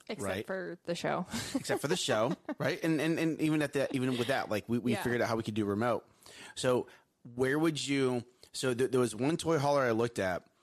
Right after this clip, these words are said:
Speaker 2: and in the back, in the back of it, it w-, I'm sorry, it wasn't a toy hauler. In one R V I looked at, there was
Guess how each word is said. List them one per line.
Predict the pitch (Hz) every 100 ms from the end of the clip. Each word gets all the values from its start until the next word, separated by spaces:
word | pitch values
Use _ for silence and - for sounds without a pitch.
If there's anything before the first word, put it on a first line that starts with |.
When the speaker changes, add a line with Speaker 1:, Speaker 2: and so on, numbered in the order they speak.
| - - -
Speaker 2:
and | 120
in | 120 113
the | 110
back, | 95 - 120 131 139 - - -
in | - 113
the | 98
back | 127 139 165
of | 104
it, | 104
it |
w-, | 107 117 - -
I'm | 110
sorry, | - 101
it |
wasn't | 107 117 110
a |
toy | 113
hauler. | 98 - - -
In | 113
one | 117 147
R |
V | 147 139
I |
looked | 113 127 123
at, | 98
there | 110
was | 113